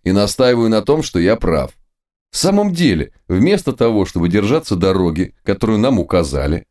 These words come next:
то есть ехать по берегу реки Мумлинг, которая вывела бы нас прямо к Никкару, ты поехал по другой дороге с уверенностью,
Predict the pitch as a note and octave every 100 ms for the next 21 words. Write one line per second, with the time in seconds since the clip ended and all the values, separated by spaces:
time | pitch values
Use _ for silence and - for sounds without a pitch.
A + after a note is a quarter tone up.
0 | _ - G#2 G#2+ - A#2 D3+ - - G2
1 | F#2+ C3+ A#2+ E2+ E2 - F2 G2+ G2 B2+
2 | F#2 E2 D2+ E2 G2+ - _ _ - G2+
3 | B2 B2 A#2+ C3+ C3 B2 A#2+ B2 A#2+ -
4 | A2+ A#2+ A#2 - A#2+ A#2+ - A2+ G#2+ G2
5 | _ _ _ _ - E3+ D#3+ C3+ D3 C#3+
6 | C3+ C#3 C3 E3 F3 C3+ - E2+ D#2+ D#2
7 | - _ - B2+ A#2+ E3+ A2+ F2+ - E2+
8 | C#2+